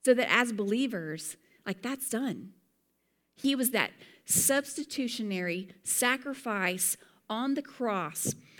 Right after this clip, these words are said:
that he took all of the requirements that had to be met in order for God to be satisfied, for a perfect and holy God to have relationship with the sinful people. Jesus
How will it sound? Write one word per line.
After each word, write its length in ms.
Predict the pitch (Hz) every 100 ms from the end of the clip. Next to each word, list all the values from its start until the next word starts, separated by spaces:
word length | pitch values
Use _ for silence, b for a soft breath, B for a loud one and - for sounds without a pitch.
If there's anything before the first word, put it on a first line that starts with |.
| B
that 80 | 220
he 300 | 202 269 285
took 280 | 277 240 -
all 300 | 214 254 311
of 100 | 285
the 140 | 214 202
requirements 720 | 190 - - 285 285 262 240
that 120 | -
had 360 | 202 277 285 277
to 100 | 233
be 180 | 202 185
met 540 | 180 196 220 254 - B B
in 120 | 233
order 220 | 226 247
for 160 | 220 226
God 400 | 208 233 262 262
to 80 | 240
be 160 | 202
satisfied, 840 | 185 - 220 247 254 - 247 240 240 B -
for 100 | 208
a 80 | 180
perfect 480 | - 294 269 240
and 120 | 202 202
holy 300 | 247 240 220
God 320 | 214 220 226
to 120 | 220
have 160 | 220 196
relationship 640 | 196 202 233 233 220 220
with 80 | 202
the 60 | 202
sinful 400 | 262 233 233 220
people. 440 | - 233 233 226 B B B _
Jesus 760 | - 247 269 208 147 - -